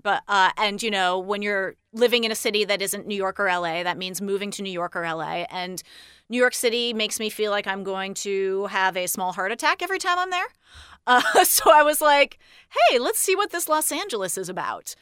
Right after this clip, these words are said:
Um, and, and I visited, and I just, I,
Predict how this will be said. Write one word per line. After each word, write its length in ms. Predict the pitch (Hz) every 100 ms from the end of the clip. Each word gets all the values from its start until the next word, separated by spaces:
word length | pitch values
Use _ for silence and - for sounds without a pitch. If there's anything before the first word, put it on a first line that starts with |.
| _ _ - -
Um, 580 | 202 185 185 180 180 196 -
and, 320 | 220 208 208
and 100 | 233
I 120 | 220 202
visited, 480 | 247 233 214 196
and 120 | 180 180
I 120 | 175
just, 320 | 185 - -
I, 400 | 180 180 175 170